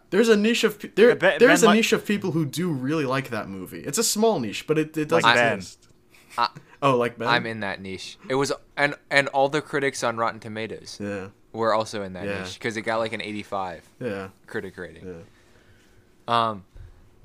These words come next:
Speaker 3: oh, which I guess was what makes me a critic. I don't know, guys.
Speaker 1: <laughs>
Speaker 3: I'm just saying.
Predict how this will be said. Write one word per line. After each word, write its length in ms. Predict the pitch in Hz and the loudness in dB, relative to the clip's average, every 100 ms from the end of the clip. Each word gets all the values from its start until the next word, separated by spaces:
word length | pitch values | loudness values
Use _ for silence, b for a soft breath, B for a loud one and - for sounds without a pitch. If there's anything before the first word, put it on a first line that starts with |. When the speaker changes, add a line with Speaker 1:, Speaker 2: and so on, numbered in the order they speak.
| - | -4
Speaker 3:
oh, 100 | 123 | -4
which 160 | 123 | 0
I 80 | 143 | 0
guess 240 | 123 127 127 | 2 0 -2
was 240 | 123 110 | -6 -4
what 180 | 120 113 | -4 -4
makes 240 | 120 - | -4 -4
me 80 | 127 | -6
a 60 | 117 | -4
critic. 340 | 151 135 98 | -2 -2 0
I 80 | 107 | 0
don't 120 | 117 | 0
know, 120 | 127 | -2
guys. 460 | 107 98 - 180 - | -2 -2 -2 -4 -6
Speaker 1:
<laughs> 40 | 113 | -10
Speaker 3:
I'm 160 | 113 | -10
just 140 | 113 - | -10 -6
saying. 320 | 123 101 | -6 -8